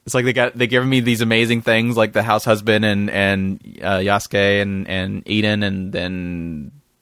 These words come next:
trapping these shows. The Slime Diaries. We have a, basically a spin-off manga of Slime, um, coming out called The Slime Diaries, and that will be on Crunchyroll, so that's exciting. Probably gonna be more,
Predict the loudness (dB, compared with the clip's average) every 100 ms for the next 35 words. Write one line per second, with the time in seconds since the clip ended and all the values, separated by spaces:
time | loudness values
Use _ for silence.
0 | _ -14 -4 -4 -2 -8 -8 -8 -8 -6
1 | -6 -6 -8 -8 -12 _ _ _ _ _
2 | -20 -20 -20 _ _ _ _ -10 -4 -2
3 | 0 0 2 2 2 2 0 -2 -4 -4
4 | 0 2 2 0 0 0 2 2 2 2
5 | 0 -4 -14 -20 _ -2 -2 -2 -2 -2
6 | -2 -2 0 -2 -4 -2 0 2 2 2
7 | 2 -2 -6 -6 -4 -4 -2 0 -2 -4
8 | -8 -12 -4 -2 -2 -4 -4 -4 -4 -4
9 | -4 -4 -2 -2 -2 0 2 4 2 0
10 | -6 -8 -4 -4 -4 -4 -4 -4 -2 -2
11 | -2 0 0 0 0 2 2 -2 _ _
12 | _ _ _ _ _ _ -8 -6 -6 -8
13 | -2 0 0 -2 -4 _ _ _ _ -4
14 | -2 0 2 2 2 0 -2